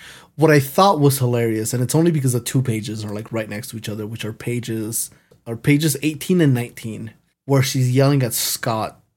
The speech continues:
for not helping them, and Scott's like, "I don't, we don't have the resources right now," and she's like, she says, uh, "You mean it doesn't sound like a mutant problem?" And then he, you know, takes a phone call and leaves.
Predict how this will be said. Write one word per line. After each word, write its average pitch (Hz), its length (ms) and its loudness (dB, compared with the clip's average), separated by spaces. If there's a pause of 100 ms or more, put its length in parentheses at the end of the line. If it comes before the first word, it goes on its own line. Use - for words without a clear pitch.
(180)
for 120 300 -4
not 113 320 -4
helping 113 380 -4
them, 131 400 0 (240)
and 110 560 -8 (340)
Scott's 120 360 -8
like, 110 180 -10
"I 131 100 -2
don't, 147 120 0
we 151 80 2
don't 147 100 2
have 147 140 0
the 127 60 -2
resources 120 560 -2
right 110 140 -6
now," 110 300 -8
and 110 160 -10
she's - 260 -12
like, 110 300 -14 (300)
she - 140 -2
says, 143 520 2
uh, 113 440 -4
"You 147 160 2
mean 190 240 4
it 143 120 6
doesn't 127 220 2
sound 147 380 0
like 127 140 0
a 117 60 -4
mutant 107 340 -8
problem?" 107 540 -8
And 113 100 -8
then 107 100 -8
he, 107 360 -12 (160)
you 127 100 -12
know, 104 120 -10
takes 113 220 -8
a 113 60 -10
phone 113 200 -8
call 107 160 -10
and 104 100 -8
leaves. 110 320 -10